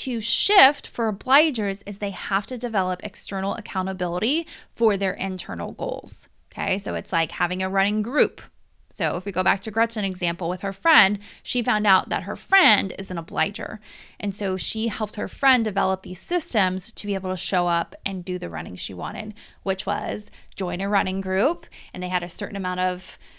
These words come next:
times that they needed in order to show up to stay in the group,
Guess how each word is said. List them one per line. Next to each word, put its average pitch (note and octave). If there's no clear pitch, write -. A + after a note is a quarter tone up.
times F#3
that F#3
they F3+
needed F3+
in G3
order F3
to F3+
show F3
up E3+
to E3+
stay -
in D#3
the -
group, -